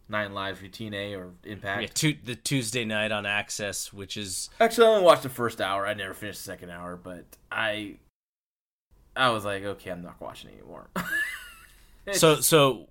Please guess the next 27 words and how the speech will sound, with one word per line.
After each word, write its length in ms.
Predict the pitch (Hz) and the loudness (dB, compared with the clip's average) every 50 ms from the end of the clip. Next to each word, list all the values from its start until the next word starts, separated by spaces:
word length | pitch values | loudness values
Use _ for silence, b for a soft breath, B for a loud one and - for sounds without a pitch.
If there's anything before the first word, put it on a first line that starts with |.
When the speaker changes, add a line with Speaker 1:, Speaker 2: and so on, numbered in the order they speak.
| _ - | _ -6
Speaker 2:
we'll, 240 | 139 139 147 147 - | 0 0 2 0 0
we'll, 220 | 127 127 139 147 | 0 0 0 0
we'll, 160 | 139 135 139 131 | 2 0 0 -2
we're 200 | 120 123 127 135 | -2 -4 -2 2
gonna 200 | 135 156 151 143 | 4 4 4 4
get 160 | 147 147 - | 4 2 0
to 60 | - | -2
ninety-three 520 | 123 120 117 120 120 120 113 - 117 113 107 | 0 2 2 2 2 0 -2 -4 -4 -4 -2
Raw 340 | 101 104 98 95 95 95 95 | 0 0 2 2 2 0 0
really 200 | 107 135 143 135 | 0 0 -2 -2
quickly. 320 | - 113 95 - 101 98 | -2 -6 -8 -8 -10 -10
The 180 | 90 - 156 156 | -4 -2 -2 0
show's 400 | - - - 208 190 165 123 113 | 0 2 6 8 8 8 8 8
not 240 | 127 123 123 - - | 6 6 6 6 4
that 220 | - 104 101 - | 2 2 2 2
big 160 | - 107 95 | -2 -4 -4
of 80 | 101 95 | -6 -6
a 20 | |
deal, 240 | 90 95 92 90 87 | -6 -4 -4 -4 -4
so 160 | - - 104 | -4 -4 -4
we'll 120 | 98 104 107 | -6 -6 -6
go 140 | 117 110 101 | -4 -6 -6
through 180 | - - 104 | -6 -8 -10
the 80 | 92 95 | -8 -8
show 180 | - 104 92 | -8 -8 -8
quickly. 300 | - 107 98 - 98 90 | -10 -10 -12 -12 -12 -10
But, 200 | 80 101 92 - | -8 -8 -8 -10